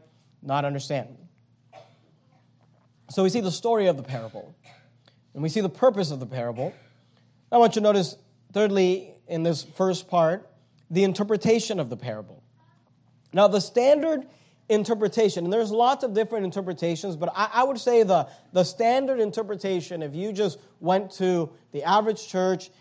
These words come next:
and they're preaching through the parable of the sower, the standard interpretation of the parable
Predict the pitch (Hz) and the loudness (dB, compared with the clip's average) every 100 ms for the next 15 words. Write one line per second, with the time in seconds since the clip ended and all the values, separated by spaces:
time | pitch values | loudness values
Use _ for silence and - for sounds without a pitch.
0 | _ 156 151 143 147 139 208 202 185 170 | _ -4 -2 0 -4 -2 -4 -4 -6 -2
1 | 180 131 175 190 190 180 175 139 131 131 | -4 -2 -2 0 -2 -4 -2 -2 -2 -4
2 | - _ _ 147 165 - 240 277 294 240 | -8 _ _ -4 -2 4 4 4 2 -2
3 | 247 226 214 214 208 214 196 185 175 165 | -2 -2 0 0 0 -4 -4 -6 -4 -2
4 | 156 151 151 147 | -2 -2 -4 -6